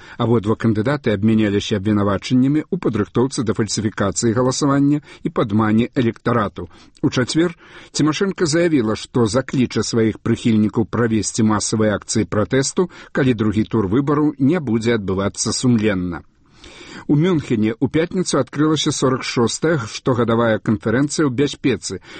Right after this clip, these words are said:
Гэта вядучы міжнародны форум у дадзенай праблеме. Яго асноўныя тэмы сёлета: пытанні ядзернага разбраення,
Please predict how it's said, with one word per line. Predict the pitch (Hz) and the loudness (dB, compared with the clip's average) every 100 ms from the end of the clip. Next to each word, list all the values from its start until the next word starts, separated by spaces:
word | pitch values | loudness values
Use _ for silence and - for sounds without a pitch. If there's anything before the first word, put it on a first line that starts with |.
| - | -6
Гэта | 143 196 156 | -2 0 2
вядучы | 131 120 - 120 | 2 0 2 2
міжнародны | 107 113 113 107 104 98 | 2 2 2 2 0 0
форум | 135 143 170 - | 2 2 0 -2
у | 156 | 0
дадзенай | 113 104 107 113 | 0 0 0 0
праблеме. | 104 113 113 110 95 90 - - - | 0 -2 2 0 0 -4 -10 -8 -2
Яго | 120 120 120 | 2 2 2
асноўныя | - 120 117 110 110 | 0 0 2 2 0
тэмы | - 107 104 - | 0 0 0 0
сёлета: | 135 113 127 180 | 0 2 0 -2
пытанні | 180 139 - 113 110 | -2 -2 0 2 2
ядзернага | 104 110 95 104 110 104 | 2 0 0 0 0 0
разбраення, | 110 98 107 107 107 110 143 | -2 -2 0 2 2 4 2